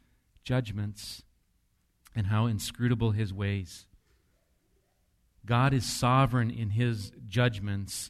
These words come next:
even to use evil to accomplish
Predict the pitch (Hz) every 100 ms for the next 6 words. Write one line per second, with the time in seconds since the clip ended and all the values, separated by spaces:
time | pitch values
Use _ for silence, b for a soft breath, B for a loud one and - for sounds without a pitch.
0 | - 135 147 175 165 147 151 156 - 156
1 | 185 196 123 107 101 b b b - 135
2 | 117 131 131 131 120 107 - -